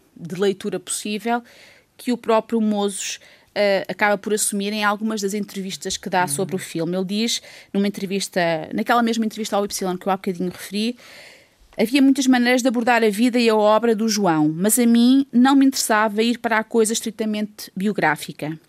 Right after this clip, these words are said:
Speaker 1: Queria muito mais trabalhar sobre o seu pensamento, o prazer que tinha em determinadas coisas.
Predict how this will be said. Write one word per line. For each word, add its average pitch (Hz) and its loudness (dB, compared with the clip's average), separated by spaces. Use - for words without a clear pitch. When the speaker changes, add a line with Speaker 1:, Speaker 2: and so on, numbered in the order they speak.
Speaker 1:
Queria 240 0
muito 240 4
mais 196 0
trabalhar 202 2
sobre 208 -4
o - -8
seu 262 0
pensamento, 214 0
o - -10
prazer 240 2
que - -12
tinha 220 4
em 214 4
determinadas 202 -2
coisas. 202 -2